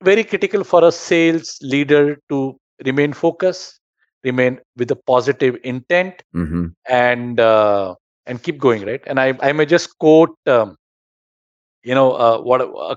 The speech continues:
Speaker 1: quote from Tom Hopkins, right? "It's good to be, uh, believe that everything will be starting great."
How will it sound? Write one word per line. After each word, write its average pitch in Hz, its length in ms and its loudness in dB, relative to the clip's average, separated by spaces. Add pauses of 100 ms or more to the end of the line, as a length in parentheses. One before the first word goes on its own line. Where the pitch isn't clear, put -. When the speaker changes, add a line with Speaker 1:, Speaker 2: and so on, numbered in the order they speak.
Speaker 1:
quote 131 200 0
from 135 160 -6
Tom 123 200 0
Hopkins, 120 440 -4
right? 117 180 -8
"It's 139 200 -10
good 180 220 2 (100)
to 185 80 2
be, 165 380 -2 (360)
uh, - 80 -12
believe 143 520 -2
that 143 140 0
everything 147 540 -2
will 131 140 -6
be 135 260 -2
starting 120 460 -2
great." 117 300 -2